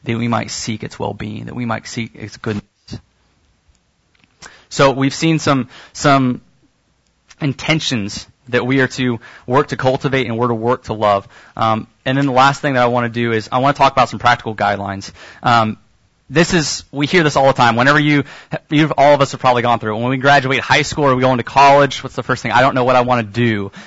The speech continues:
I don't know who I am." We're, right, we're sensing for this identity or where am I to work? Um, many of us maybe are going through it still. Like, "I'm in a job, but I don't know what I'm supposed to do." And so I wanna give some, some very practical guidelines of h-, how do you know where you should work?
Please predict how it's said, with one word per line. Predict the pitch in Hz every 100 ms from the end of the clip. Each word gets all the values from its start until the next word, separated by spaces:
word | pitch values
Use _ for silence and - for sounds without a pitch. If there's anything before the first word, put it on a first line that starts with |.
| -
I | 135 147
don't | 143
know | 143 147
who | 143 156
I | 135
am." | 131 127
We're, | 127
right, | 139
we're | 127
sensing | - 151 - 156
for | - 143
this | 135 - - - - -
identity | 127 110 156 160 160 156 156
or | 135 131 127 - 127
where | 143 165
am | 151
I | 143
to | 120
work? | 113 135 156 160 - -
Um, | - 123 120
many | 127 151
of | 151
us | 147
maybe | 143 143
are | 131
going | 139 143
through | 139
it | -
still. | - 123
Like, | 110 107
"I'm | 139
in | 143
a | 123
job, | 131 139
but | 117
I | 120 139
don't | 127
know |
what | 131 123
I'm | 120
supposed | - 127 -
to | 104
do." | 120 117 101 - - -
And | 147
so | -
I | 165
wanna | 190 180
give | 147 151 139
some, | - 123 117 - -
some | 139 127
very | 175 151
practical | - 123 117 - 127 123 110
guidelines | 110 107 113 107 104 107
of | - -
h-, | - - _
how | - - 151
do | 180
you | 160
know | 120 139
where | 120 123
you | 123
should | 98 117
work? | 107 107 -